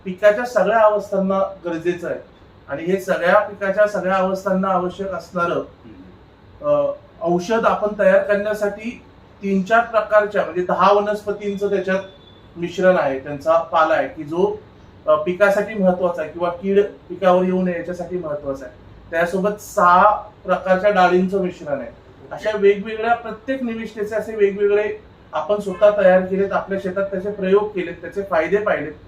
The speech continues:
Speaker 1: आणि मग ते शेतकऱ्यांना सुचवलेले.
Speaker 2: मग नुसते उत्पादन घेता का त्याचे, अ, म्हणजे ते मार्केटिंग देखील तुम्ही त्याला उपलब्ध करून
Speaker 1: आम्ही स्वतःचं मार्केटिंग आमचं करतो, शेतकऱ्यांपर्यंत जाणं, शेतकऱ्यांना नेऊन देणं,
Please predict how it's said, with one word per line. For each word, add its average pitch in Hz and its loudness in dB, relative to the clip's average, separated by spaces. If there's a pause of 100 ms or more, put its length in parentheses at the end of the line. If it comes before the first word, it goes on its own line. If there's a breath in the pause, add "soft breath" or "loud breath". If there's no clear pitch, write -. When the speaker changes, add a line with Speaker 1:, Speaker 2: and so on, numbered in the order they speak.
(300)
Speaker 1:
आणि 165 -8
मग 202 0
ते 202 -4
शेतकऱ्यांना 175 -6
सुचवलेले. 139 -10
Speaker 2:
मग - -10
नुसते 156 -8
उत्पादन 196 0
घेता 196 0
का 208 -4
त्याचे, 208 -2 (140)
अ, 180 -4 (180)
म्हणजे 143 -8
ते 156 -8
मार्केटिंग 190 -2
देखील 175 -6
तुम्ही 151 -12
त्याला 135 -12
उपलब्ध 123 -16
करून - -20
Speaker 1:
आम्ही 190 0
स्वतःचं 214 0
मार्केटिंग 208 0
आमचं 196 -2
करतो, 175 -8
शेतकऱ्यांपर्यंत 175 -6
जाणं, 170 -4
शेतकऱ्यांना 165 -10
नेऊन 175 -2
देणं, 143 -6